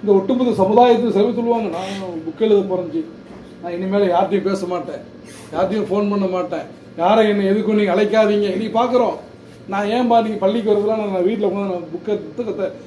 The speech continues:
எழுதிட்டு இருக்கிறேன், நான் கொஞ்ச நேரம் அது இடைஞ்சலாக இருக்கிறது. அவர்களெல்லாம் அறிஞர்கள். மாறாக யார் வந்து, அதாவது சில பேர் பார்ப்போம், பேசுனா இஸ்லாம், அதாவது வாக்கிங் என்சைக்ளோபீடியான்னுவாங்க. இஸ்லாத்தை பத்தி நீங்க புத்தகத்தெல்லாம் படிக்க வேணாம், அவங்கள்ட்ட போய் பேசினா போதும்.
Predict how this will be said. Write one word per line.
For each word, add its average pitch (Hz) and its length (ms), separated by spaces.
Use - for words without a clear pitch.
எழுதிட்டு 196 220
இருக்கிறேன், 180 280
நான் 165 160
கொஞ்ச 175 180
நேரம் 202 280
அது 165 440
இடைஞ்சலாக 226 500
இருக்கிறது. 185 500
அவர்களெல்லாம் 247 560
அறிஞர்கள். 240 520
மாறாக 220 840
யார் 240 480
வந்து, 208 340
அதாவது 214 260
சில 226 160
பேர் 247 200
பார்ப்போம், 208 360
பேசுனா 254 400
இஸ்லாம், 220 280
அதாவது 196 380
வாக்கிங் 247 400
என்சைக்ளோபீடியான்னுவாங்க. 196 1000
இஸ்லாத்தை 240 440
பத்தி 202 340
நீங்க 220 160
புத்தகத்தெல்லாம் 214 500
படிக்க 196 280
வேணாம், 185 140
அவங்கள்ட்ட 170 220
போய் 220 240
பேசினா 247 280
போதும். 139 340